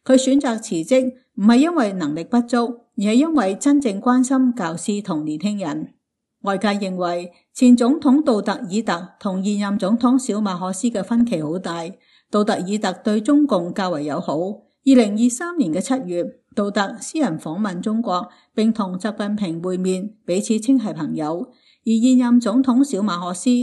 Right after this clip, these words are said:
上台之後，就同美國簽署咗戰略同盟，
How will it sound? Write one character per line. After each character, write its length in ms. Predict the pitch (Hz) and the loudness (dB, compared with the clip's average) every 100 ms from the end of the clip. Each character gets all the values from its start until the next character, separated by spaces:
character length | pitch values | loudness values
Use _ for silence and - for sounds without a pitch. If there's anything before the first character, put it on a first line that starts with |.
| 247 _ | -2 _
上 340 | - 170 160 | -6 -4 -2
台 240 | 233 175 160 | -2 -4 -4
之 160 | - | 0
後， 240 | 254 214 180 | 2 2 0
就 240 | 180 175 | -4 -6
同 240 | 175 156 156 | -4 -6 -4
美 160 | 160 | -4
國 180 | 190 190 | -2 -4
簽 280 | - 277 262 | 0 4 4
署 120 | 226 | 4
咗 280 | 175 170 156 | -4 -4 -6
戰 160 | - 190 | -4 -4
略 160 | 175 | -4
同 220 | 156 156 156 | -6 -6 -4
盟， 300 | 156 160 | -4 -6